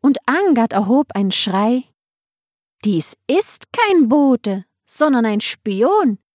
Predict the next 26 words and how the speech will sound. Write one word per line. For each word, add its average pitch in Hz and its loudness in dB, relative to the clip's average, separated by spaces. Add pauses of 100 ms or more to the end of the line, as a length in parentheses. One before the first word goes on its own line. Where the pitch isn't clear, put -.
(840)
Über 320 2
dir 294 2
von 226 -2
seinem 240 2
luftigen 262 -2
Posten - -8
aus 269 -2
untersucht 226 -2
sein 240 0
schnelles 277 -2
Auge 262 0
unser 226 -2
Heer, 262 -2 (560)
wo 247 0
er 247 4
mit 202 0
Vorteil 247 -2
unsere 226 -2
versammelte 214 -2
Stärke - -4
von 196 -6
vorn 277 -2
bis - -6
hinten 240 -4
auskundschaften 240 -6
kann. 190 -8